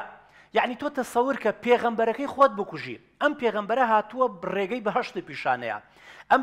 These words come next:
پێغەمبەرە هاتووە پێ دەڵێ: «ئەمە خراپە، مەیکە ئەچیتە دۆزەخەوە»، بەڵام جوولەکەی ئەیکوژێ.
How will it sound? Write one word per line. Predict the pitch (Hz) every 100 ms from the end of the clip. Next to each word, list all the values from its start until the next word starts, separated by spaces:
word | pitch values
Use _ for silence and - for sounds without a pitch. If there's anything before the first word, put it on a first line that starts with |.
| -
پێغەمبەرە | 214 185 185 233 214
هاتووە | 208 226 226
پێ | 240 214
دەڵێ: | 220 -
«ئەمە | 202 220 -
خراپە، | 214 220 220 190
مەیکە | 214 - 180
ئەچیتە | - 226 190
دۆزەخەوە»، | 175 160 - 147 147 190 - - - - -
بەڵام | 190 208
جوولەکەی | 180 208 208 254 254
ئەیکوژێ. | 277 - 180 135